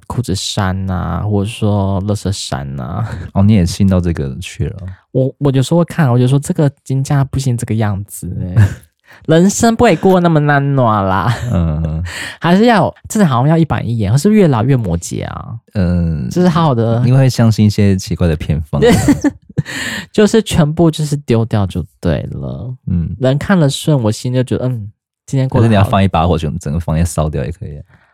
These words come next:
Speaker 1: 好像也是欸，我会更，
Speaker 2: 嗯。
Speaker 1: 更爽，重新买个房子。<laughs> 越，越烧越旺，是不是这么来的？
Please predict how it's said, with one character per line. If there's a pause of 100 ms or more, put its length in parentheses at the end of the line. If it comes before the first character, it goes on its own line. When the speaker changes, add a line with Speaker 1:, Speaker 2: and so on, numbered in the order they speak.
Speaker 1:
好
像
也
是
欸，
我
会 (320)
更，
Speaker 2:
嗯。
Speaker 1:
更
爽，
重
新
买
个
房
子。 (260)
<laughs>
越，
越
烧
越
旺，
是
不
是
这
么
来
的？